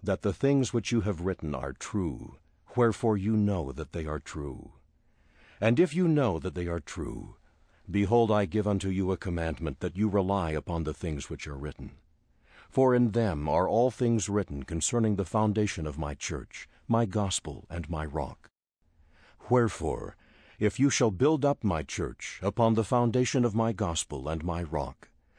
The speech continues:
the gates of hell shall not prevail against you. Behold, the world is ripening in iniquity, and it must needs be that the children of men are stirred up unto repentance, both the Gentiles and also the house of Israel.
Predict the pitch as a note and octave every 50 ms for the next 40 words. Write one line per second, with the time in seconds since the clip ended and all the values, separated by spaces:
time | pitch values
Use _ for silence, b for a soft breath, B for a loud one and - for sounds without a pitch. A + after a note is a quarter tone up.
0 | B B B B - A2 G#2+ F2+ G#2 C3 C3+ C3 - - C3 B2+ F#2+ E2+ A#2 A2+
1 | F2+ D2 D2 - - - G2 F2+ F2+ G2+ G2 G#2+ - - - G#2 F#2+ E2+ F#2+ F#2+
2 | F2+ E2+ F2 D2 E2 D#2+ D#2 - - - C#2+ C2 B1 - - - _ _ _ _
3 | _ _ _ _ b b b b b - E2 F#2+ F#2 E2 D#2 G2 G2+ F#2+ E2+ D2+
4 | D2+ D2 D2 E2+ F#2+ F#2+ F#2+ G2 A#2 B2+ A#2 A2 G2 F2+ F#2 F2 D#2 D#2 D2+ F#2
5 | F#2+ G#2+ G#2 - F#2+ F2 F2 F2 F2 E2+ E2+ E2+ F2+ F#2+ G#2 - - D#2 C2+ C2+
6 | C2 - - _ B B B B B B B B B B B G#2 G#2+ A#2 A2+ F2+
7 | A2 A#2+ C#3 C3+ - B2+ A#2+ A#2+ A#2 A2 F#2 E2 D#2 D#2 G#2 G#2 F#2 D#2 D#2 D#2+
8 | E2 F2+ - - F#2 - - - D3 C#3+ B2+ C3 B2+ B2+ A#2+ G#2 A2 A2 A2+ A2
9 | G#2+ G#2 F#2+ F#2+ F#2+ - - - C#3+ D3 C3+ B2 C3+ A2 F#2 - - F2+ E2+ G2+
10 | F2+ F#2+ F#2+ - - C3+ C3 - D2 C2+ C2 - - B B B B B B B
11 | B B F#2 F#2 B2 C#3+ D3 - - D#3+ D3+ B2 C#3 D3 C#3 C3 - G2 E2+ C#2+
12 | - - - - - - - - - D#2+ E2 D2+ D#2+ F#2 G2 - - G#2 G2 G#2
13 | F#2+ F2 G2 F#2+ - - F#2+ D#2 F2 E2 C2 C2 C#2 A1+ G#1 - - -